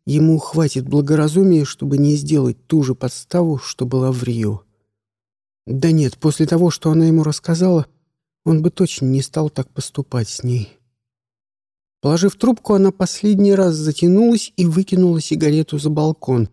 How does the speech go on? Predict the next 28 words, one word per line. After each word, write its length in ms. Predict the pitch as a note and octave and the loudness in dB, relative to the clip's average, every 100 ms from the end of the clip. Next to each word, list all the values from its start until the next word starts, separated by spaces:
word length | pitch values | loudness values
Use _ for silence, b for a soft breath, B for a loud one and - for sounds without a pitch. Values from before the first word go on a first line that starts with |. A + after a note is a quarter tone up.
| _ _ _ | _ _ _
наблюдая, 500 | C3+ D3 D#3 D#3 F3 | 0 4 4 4 2
как 280 | D#3+ D3+ - | 0 -4 -4
та 160 | - E3+ | -4 -2
падает 380 | D#3+ D3+ C#3+ | -2 0 -2
с 120 | C3+ C3 | -2 -2
десятого 580 | C#3 C3+ C#3+ - C3+ | -4 -2 -4 -4 -4
этажа 440 | C3 C#3 C#3 F3 G3 _ _ _ | -2 -2 0 0 -2 _ _ _
и 100 | - | -2
разбивается 800 | E3 D3 C3 B2+ B2+ C#3 C3 - - _ | 0 0 -2 -2 0 -2 -4 -8 -14 _
искрами, 600 | C#3 B2+ - - B2 C3 - _ _ | -6 -6 -6 -6 -2 -2 -2 _ _
ударившись 720 | C#3 C3 C3+ C3+ - - B2 | -4 -2 -2 -2 -6 -8 -8
об 100 | - | -8
асфальт. 680 | A#2 A#2+ - G2+ G#2 G#2 - _ _ _ _ _ _ _ _ _ _ _ _ _ | -8 -8 -12 -10 -10 -12 -20 _ _ _ _ _ _ _ _ _ _ _ _ _
Но 180 | D3 D3 | 2 2
огня 240 | D3+ D#3+ | 4 2
не 220 | C#3+ B2 G#2+ | 2 0 -2
было, 260 | G#2+ A2 - _ _ _ _ _ _ _ _ _ _ _ _ - | -4 -8 -12 _ _ _ _ _ _ _ _ _ _ _ _ -6
так 180 | C#3+ | -4
же, 100 | C3 | -4
как 220 | C3 C#3 C3 | -4 -4 -2
и 40 | |
в 60 | C3 | 0
ней 140 | B2+ | -2
самой. 580 | B2 C#3 C#3 B2 G#2+ - _ _ _ _ _ _ _ _ _ _ _ | -2 -4 -4 -4 -6 -10 _ _ _ _ _ _ _ _ _ _ _
Только 280 | - D#3+ - | -2 -2 0
редкие 380 | F3 F#3 - E3+ | 2 0 0 -2
всполохи, 760 | - - _ D#3 B2 A2 - A2+ | -2 -8 _ -4 -2 -4 -8 -12
которые 480 | C3 - B2 A#2 | -10 -8 -4 -4